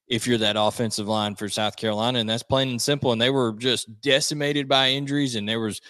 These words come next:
they were cobbling things together. I know that. But they gotta hope to, knock on wood, stay healthy, and they gotta, they gotta produce.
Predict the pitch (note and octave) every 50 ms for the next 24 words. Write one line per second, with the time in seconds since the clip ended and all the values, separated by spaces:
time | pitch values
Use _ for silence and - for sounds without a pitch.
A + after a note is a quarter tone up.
0 | - - - _ B2+ C3 C3 A#2+ G#2+ - - C#3 C3+ C#3 C#3+ D3 C#3 C3 B2+ A#2+
1 | C#3+ C#3+ C#3 C3+ B2+ B2+ B2+ B2 C3 C3 C3+ C3 C3+ B2+ A#2 A2 A#2 A#2+ A#2+ B2+
2 | C#3 C3+ A2+ G2+ F#2 - - - _ _ _ _ _ _ _ _ _ _ _ _
3 | _ - G#2 G#2+ G#2 - _ _ - G#2+ A2 A#2 A#2+ A#2 G#2+ B2+ B2+ A#2 F2 A#2
4 | A2 G#2 G2 G#2 A2+ A#2+ A#2+ - C3 B2 A#2+ A#2+ A#2+ B2+ B2+ A#2+ - - - B2
5 | B2 A#2 G2+ B2 B2 B2 - - C3+ C3 A#2+ A2+ G#2 G#2 G#2 G2+ G#2+ G#2 G#2+ G#2
6 | F2+ G2+ G2+ G2+ G#2 G#2+ A2+ - - A#2 A2 B2+ D#3+ F#3 - - -